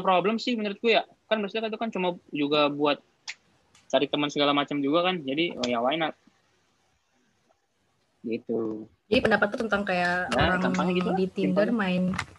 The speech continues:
Speaker 2: main nyari buat pasangan L G B T segala macem, gitu-gitu nggak apa-apa menurut lo, is okay aja?
Speaker 1: Ya, itu their own choice. Kita nggak bisa ngatur mereka buat, eh, "Oh, lu nggak boleh pilih pasangan yang,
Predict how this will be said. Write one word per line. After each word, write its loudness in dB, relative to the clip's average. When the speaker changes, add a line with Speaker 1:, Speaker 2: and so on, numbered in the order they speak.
Speaker 2:
main 0
nyari 2
buat 0
pasangan -4
L -2
G -6
B 0
T -4
segala 0
macem, -4
gitu-gitu -2
nggak 0
apa-apa -2
menurut -2
lo, -6
is -8
okay -6
aja? -4
Speaker 1:
Ya, 8
itu 6
their 4
own 6
choice. 2
Kita 2
nggak 4
bisa 0
ngatur 0
mereka -2
buat, -2
eh, 2
"Oh, 2
lu -8
nggak -2
boleh -4
pilih -8
pasangan -4
yang, -2